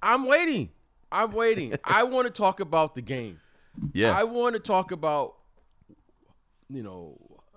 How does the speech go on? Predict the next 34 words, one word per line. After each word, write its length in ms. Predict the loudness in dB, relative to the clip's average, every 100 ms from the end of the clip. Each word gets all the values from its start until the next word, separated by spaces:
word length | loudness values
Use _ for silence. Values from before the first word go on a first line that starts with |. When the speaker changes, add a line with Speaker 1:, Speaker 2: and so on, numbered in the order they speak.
| _ _ _ _ _ _ _
Speaker 1:
is 160 | -18 -14
this, 440 | -14 -12 -14 -14
you 120 | -12 -14
know, 180 | -14 -16
g-, 300 | -16 -18 -20 -16
are 140 | -12
these 180 | -12 -8
guys 220 | -6 -6
gonna 160 | -8 -8
figure 320 | -10 -10 -6
it 60 |
out? 200 | -4 -4 -2
I 80 | -2
wanna 220 | -2 -4
talk 260 | -2 -2
about 420 | 0 4 4 2 -8 _ _ _ _ _ -10 -4
Speaker 2:
Mm. 160 | 0
Speaker 1:
winning 260 | 2 2 -2
and 120 | -4
losing. 480 | -4 -6 -8 -14 -18 -8
I'm 220 | -6 -4
tired 380 | -2 0 2 0
of 80 | -4
talking 320 | -6 -6 -8
about 240 | -8 -8
all 160 | -6 -10
this 180 | -10 -10
other 160 | -10
stuff, 280 | -10 -16 -16
where 120 | -16
they're 140 | -14 -14
gonna 260 | -12 -10
be 460 | -12 -16 -20 -20 _ _ _ _ -18
and 340 | -16 -16 -20